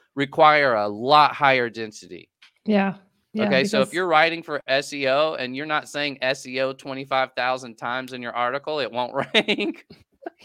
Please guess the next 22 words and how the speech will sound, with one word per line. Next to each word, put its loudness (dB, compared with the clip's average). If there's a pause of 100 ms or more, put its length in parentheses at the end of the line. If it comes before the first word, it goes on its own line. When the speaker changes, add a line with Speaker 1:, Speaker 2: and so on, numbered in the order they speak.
Speaker 2:
Yeah. 0 (640)
But 0
if -6
you're 4
optimizing 4
for 2
some 0
long 6
tail 0
keyword 0 (140)
that -4
is, -8 (140)
which 2
is, -2
like, -2 (280)
six 0
words, 2
then 2
probably 0
putting -2
it, -4
like, -4